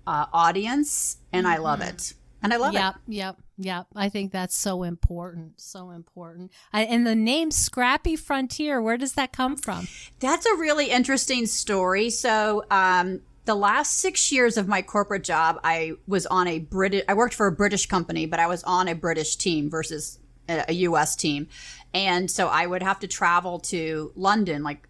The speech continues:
Speaker 1: every other month for team meetings. And there were two Americans on this British team. And at the end of one year, we were the only two that had, quote, like, made our numbers, keeping it short.
Speaker 2: Uh-huh.
Speaker 1: And so we were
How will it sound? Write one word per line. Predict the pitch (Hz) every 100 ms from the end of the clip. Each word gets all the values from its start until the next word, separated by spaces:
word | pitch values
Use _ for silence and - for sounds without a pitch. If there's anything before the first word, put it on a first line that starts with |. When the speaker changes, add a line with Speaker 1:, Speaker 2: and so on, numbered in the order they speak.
| -
Speaker 1:
every | 190 175 170
other | 170 165
month | 151 147 151 -
for | 196 170 156
team | 156 - 202 185 - 175
meetings. | 185 180 143 151 - -
And | 175 175
there | 175
were | 175
two | - - 302
Americans | 302 240 214 208 208 190 170 -
on | 170 180 202
this | 180 170
British | 180 180 165 165 - -
team. | - 302 208 185 202 - - - - - -
And | 202 202 196 190
at | 196
the | 214
end | 233 277
of | 277
one | 220 196
year, | 185 190
we | 175 208
were | 220
the | 202 185
only | 196 254 269 226
two | - 214
that | 190
had, | 185 170
quote, | - 196 165
like, | 165 151
made | 165 160
our | 151
numbers, | 147 143 135 139 - - - _ _
keeping | - 180 165
it | 156
short. | - 147 127
Speaker 2:
Uh-huh. | 165 170 170 - 196
Speaker 1:
And | 190 185
so | 170 220
we | 190
were | 196 185